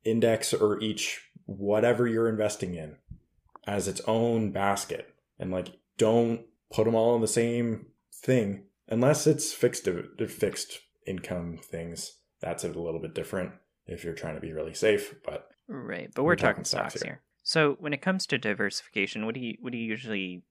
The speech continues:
Speaker 2: start out thinking about? Say you wanted to add, uh, a tech company to your
Speaker 1: Okay.
Speaker 2: portfolio. Um, wh-, what do you go into thinking about that? Do you, do you start off with how heavy you already are in technology,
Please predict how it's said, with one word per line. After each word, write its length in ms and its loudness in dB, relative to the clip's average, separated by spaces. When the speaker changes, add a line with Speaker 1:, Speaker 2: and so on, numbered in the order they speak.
Speaker 2:
start 320 -2
out 240 -6
thinking 320 -6
about? 340 -12
Say 180 0
you 160 0
wanted 280 0
to 160 -8
add, 440 2
uh, 400 -4
a 60 -6
tech 260 -2
company 400 -8
to 140 -8
your 120 -6
Speaker 1:
Okay. 80 -16
Speaker 2:
portfolio. 640 0
Um, 360 -10
wh-, 260 -6
what 140 -4
do 60 -6
you 160 -6
go 180 2
into 460 -4
thinking 300 -4
about 260 -12
that? 320 -14
Do 80 -8
you, 180 -6
do 80 -8
you 60 -10
start 280 4
off 240 4
with 180 0
how 180 2
heavy 180 0
you 160 -4
already 320 -4
are 220 2
in 80 -6
technology, 920 -6